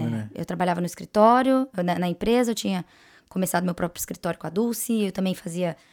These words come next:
Speaker 1: escrevia artigo, pensava em estudar pra concurso,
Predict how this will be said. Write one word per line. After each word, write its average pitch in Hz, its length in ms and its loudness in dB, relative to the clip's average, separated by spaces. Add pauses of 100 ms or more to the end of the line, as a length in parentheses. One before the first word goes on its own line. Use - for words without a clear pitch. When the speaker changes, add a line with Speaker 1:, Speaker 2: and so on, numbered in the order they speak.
(300)
Speaker 1:
escrevia 185 360 4
artigo, 226 800 4 (120)
pensava 202 400 2
em 202 80 2
estudar 196 320 -4
pra - 100 -8
concurso, 247 840 4